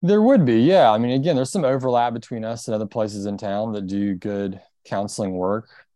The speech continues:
Uh, but we are explicitly Christian in our missions. That's one of the things about Daymark that I think is unique, that I really love, is that we really seek to connect the gospel to whatever counseling context, you know, that we're, that we're in.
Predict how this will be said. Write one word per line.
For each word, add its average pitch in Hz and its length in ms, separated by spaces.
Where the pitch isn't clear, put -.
Uh, 95 260
but 123 300
we 123 160
are 147 100
explicitly 135 540
Christian 135 420
in 104 80
our 98 140
missions. 95 560
That's 95 220
one 104 100
of 101 40
the 95 120
things 98 300
about 95 260
Daymark 92 480
that 92 100
I 87 60
think 92 220
is 87 120
unique, 90 340
that 90 100
I - 20
really 87 240
love, 87 500
is 95 140
that 110 140
we 101 80
really 98 360
seek - 280
to 101 100
connect 101 300
the 92 80
gospel 90 600
to 87 600
whatever 110 360
counseling 101 560
context, 90 720
you 98 60
know, 87 160
that 87 140
we're, 98 480
that 98 180
we're 90 180
in. 82 340